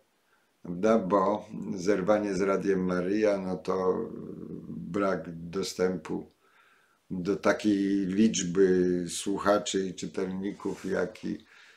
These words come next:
jaki miałem w tym momencie, bo przecież, e, rozmowy niedoko-, w rozmowach niedokończonych uczestniczyłem dwa do nawet trzy razy w roku.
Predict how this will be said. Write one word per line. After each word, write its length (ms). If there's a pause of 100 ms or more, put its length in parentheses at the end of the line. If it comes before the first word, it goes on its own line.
(180)
jaki 300
miałem 480
w 60
tym 200
momencie, 580
bo 200
przecież, 680 (600)
e, 580
rozmowy 880
niedoko-, 400
w 180
rozmowach 480
niedokończonych 880
uczestniczyłem 1160
dwa 380
do 140
nawet 360
trzy 260
razy 480 (540)
w 80
roku. 640